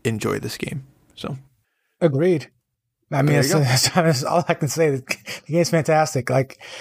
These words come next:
Speaker 2: I mean, uh, th-, th-, there's, there's few times in this, in this, uh, in this podcast where I can honestly say back to back, I am more than happy with the games that we played. Just super, just, like, I'm going back and playing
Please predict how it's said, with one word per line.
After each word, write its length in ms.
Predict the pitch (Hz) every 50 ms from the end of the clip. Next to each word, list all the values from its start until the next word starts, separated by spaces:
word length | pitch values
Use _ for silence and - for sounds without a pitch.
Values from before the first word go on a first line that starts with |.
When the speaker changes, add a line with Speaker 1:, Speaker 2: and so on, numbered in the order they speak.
| - - - - -
Speaker 2:
I 100 | 165 160
mean, 300 | 165 165 160 151 160 151
uh, 320 | 156 156 156 151 156 151
th-, 260 | 135 131 147 160 139
th-, 160 | 143 165 156
there's, 420 | 139 160 143 - - - - - - -
there's 160 | 175 170 -
few 160 | - 214 226
times 360 | 214 - 214 196 190 185 170 165
in 60 | 170
this, 180 | 165 151 139 -
in 100 | 147 147
this, 220 | 147 131 - -
uh, 440 | 147 135 139 135 135 131 131 127 123 - _ _ _ _ _ _ _ _ _ _ _ _ _
in 80 | 180 160
this 140 | 156 131
podcast 640 | - 160 151 147 147 - 147 139 131 127 131 - - -
where 400 | 135 135 131 131 131 127 123 - - - - - _ -
I 120 | 151 147
can 140 | 120 151 147
honestly 320 | 143 147 156 151 135 165
say 200 | 139 - 147 135
back 320 | 113 - 143 139 139 135 -
to 100 | 147 123
back, 340 | 107 147 147 143 143 -
I 200 | 151 147 135 131 127
am 200 | 120 113 117 - _ _ _ _ _ _ _ _ _ -
more 640 | 151 147 143 143 147 156 170 185 208 240 247 226 185
than 160 | 156 147 135
happy 340 | 127 139 135 131 131 135 123
with 160 | 107 113 110
the 80 | - 123
games 240 | 104 123 123 117 -
that 80 | 117
we 80 | 113 110
played. 260 | - 127 117 107 107
Just 160 | - 151 - -
super, 760 | - - - - - 226 202 - - 147 139 131 123 123 - - - - - - - _ _ _ _ _
just, 220 | - 170 151 -
like, 140 | - 170 -
I'm 120 | 175 165 151
going 220 | 214 226 233 202
back 360 | 190 190 190 185 - - - _
and 140 | 185 165 151 -
playing 480 | 175 160 156 151 147 143 131 117 117